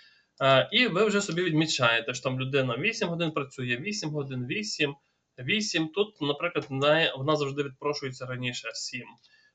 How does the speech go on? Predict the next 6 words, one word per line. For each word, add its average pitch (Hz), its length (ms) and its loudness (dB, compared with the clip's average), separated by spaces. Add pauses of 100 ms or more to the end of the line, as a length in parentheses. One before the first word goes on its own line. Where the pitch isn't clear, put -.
Знову 131 300 4
там 123 200 -6
вісім 190 360 -2
годин, 147 320 -2
вісім, 160 440 -4
вісім, 165 580 -4